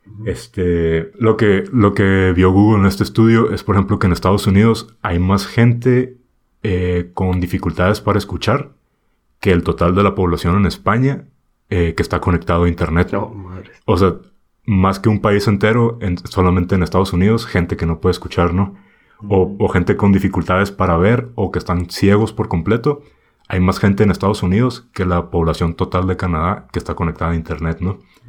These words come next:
Speaker 1: Uy, sí, es bastante.
Speaker 2: Entonces, ajá, exacto. O sea, n-, no estás hablando de minorías, estás hablando de países enteros que,
Speaker 1: Sí.
Speaker 2: que tienen dificultades, ¿no? Para, para utilizar servicios. Entonces, cuando estás hablando de esto,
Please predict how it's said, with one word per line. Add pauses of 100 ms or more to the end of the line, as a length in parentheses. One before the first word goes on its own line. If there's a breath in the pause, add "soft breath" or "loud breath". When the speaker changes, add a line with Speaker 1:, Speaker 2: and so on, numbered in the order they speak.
(140)
Speaker 1:
Uy,
sí,
es
bastante.
Speaker 2:
Entonces,
ajá,
exacto.
O
sea, (140)
n-, (160)
no
estás
hablando
de
minorías,
estás
hablando
de
países
enteros
que,
Speaker 1:
Sí.
Speaker 2:
que
tienen
dificultades,
¿no?
Para, (600 loud breath)
para
utilizar
servicios. (800 soft breath)
Entonces, (400 soft breath)
cuando
estás
hablando
de
esto,